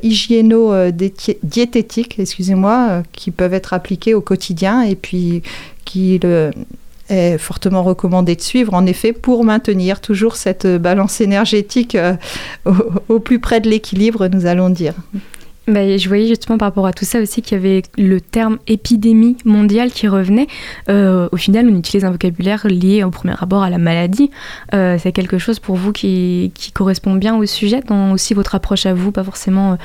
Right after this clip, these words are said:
Speaker 2: le côté, euh, large. On parle, on parlera peut-être un petit peu de diététique aussi après, mais, euh, par rapport aux,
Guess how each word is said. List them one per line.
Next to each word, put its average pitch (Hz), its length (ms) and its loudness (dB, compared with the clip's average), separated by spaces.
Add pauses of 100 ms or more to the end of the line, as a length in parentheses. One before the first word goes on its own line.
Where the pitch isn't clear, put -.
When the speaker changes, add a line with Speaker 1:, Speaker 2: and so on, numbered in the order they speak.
(360)
Speaker 2:
le 196 80 0
côté, 196 340 0
euh, 180 60 2
large. 190 320 0
On 190 60 0
parle, 190 240 0
on 196 80 2
parlera 190 240 0
peut-être - 180 -4
un 190 60 0
petit - 80 -8
peu 196 100 -4
de 185 60 -2
diététique 190 440 0
aussi 202 180 -2
après, 247 300 0
mais, 202 180 2
euh, 185 120 -2 (600)
par 196 120 -2
rapport 202 200 -2
aux, 202 80 0